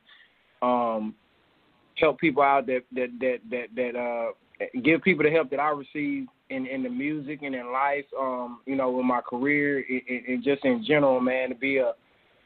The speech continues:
be a helping hand and a, and a, uh, perpetuator for people's dreams and goals to be completed, whether it be school, whether it be a craft, whether it be a trade, whether it be music, man. I just wanna be able to help,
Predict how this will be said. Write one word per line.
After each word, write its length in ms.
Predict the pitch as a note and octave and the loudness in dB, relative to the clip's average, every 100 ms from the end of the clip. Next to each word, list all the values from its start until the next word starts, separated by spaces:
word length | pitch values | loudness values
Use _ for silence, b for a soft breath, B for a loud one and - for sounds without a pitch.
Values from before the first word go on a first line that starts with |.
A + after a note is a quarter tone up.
| B2 | 4
be 240 | D3+ C#3+ | 6 6
a 200 | C3+ B2+ | 4 2
helping 380 | A#2+ D#3+ C#3+ C#3 | 4 2 2 0
hand 460 | C#3 D3 D3 C#3+ B2+ | 0 2 2 0 -2
and 200 | C3 B2+ | -4 -4
a, 60 | A#2 | -6
and 140 | B2+ B2 | -8 -6
a, 20 | |
uh, 340 | A#2 B2+ B2+ A#2+ - | -4 -4 -4 -6 -8
perpetuator 600 | - D#3 D3+ C#3+ C#3+ C#3 | 0 0 2 0 0 0
for 100 | C3 | -4
people's 400 | - D3 C3+ B2 | -2 -2 0 -4
dreams 480 | A2 D3 D3 C#3+ C3 - | -2 -2 0 -2 -4 -4
and 140 | C3 | -4
goals 300 | B2 C#3 C#3 - | 2 2 2 -4
to 80 | B2 | -4
be 160 | C#3 | -2
completed, 440 | B2+ A#2 D3 C#3 C3 | -2 -4 -2 0 0
whether 280 | B2+ B2+ C3+ | 0 0 -2
it 120 | A#2+ | -2
be 140 | B2 - | -4 -4
school, 500 | D3+ D3 D3 C#3 C3 _ B B B | 0 2 4 2 -2 _ B B B
whether 260 | A#2+ B2+ B2+ | 2 4 4
it 100 | A#2+ | 4
be 160 | B2+ A#2 | 4 4
a 60 | |
craft, 600 | - D3+ C#3+ C#3 C3+ B2+ | 2 4 6 4 0 -4
whether 240 | C3 B2+ B2+ | -6 -6 -6
it 120 | A#2+ | -8
be 160 | B2 | -10
a 60 | A2+ - | -12 -8
trade, 420 | D3 C#3 C3+ C#3 | -2 -2 -2 -4
whether 200 | C3 C3 | -4 -6
it 160 | B2+ B2 | -6 -6
be 180 | C3 C3 | -6 -4
music, 480 | C#3+ D#3 D3 A#2+ A#2 | -2 -2 -4 -6 -10
man. 200 | B2 A#2+ | -10 -8
I 60 | B2+ | -8
just 160 | B2+ | -8
wanna 220 | C#3 C3+ B2 | -8 -8 -6
be 140 | C3+ | -4
able 200 | C3 C3 | -2 -4
to 120 | B2 A#2 | -8 -6
help, 300 | D3 C#3+ D3 | -2 -2 -4